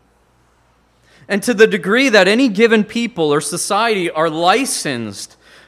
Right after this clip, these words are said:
to act out against Christians, to persecute us, we are called to follow Christ's example because we are Christ's people. Because we follow him, we are disciples of him.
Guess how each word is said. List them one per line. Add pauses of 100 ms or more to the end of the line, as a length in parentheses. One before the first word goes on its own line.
to
act
out
against
Christians,
to
persecute
us, (280)
we
are
called
to
follow
Christ's
example
because
we
are
Christ's (420)
people. (600)
Because
we
follow
him,
we
are
disciples
of
him.